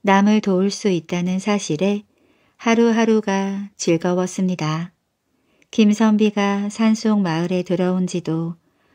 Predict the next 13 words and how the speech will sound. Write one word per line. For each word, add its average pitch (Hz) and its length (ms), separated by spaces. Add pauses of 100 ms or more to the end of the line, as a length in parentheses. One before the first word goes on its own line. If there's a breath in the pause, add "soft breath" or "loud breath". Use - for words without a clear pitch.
어느덧 196 520
몇 160 340
해가 190 280
지났습니다. 170 1000 (680)
그동안 220 540
가족같이 202 720
지내던 180 640
노인들 175 440
대부분이 175 760 (560)
세상을 226 560
떠났어요. 180 760 (800)
그때마다 208 680
김선비는 175 920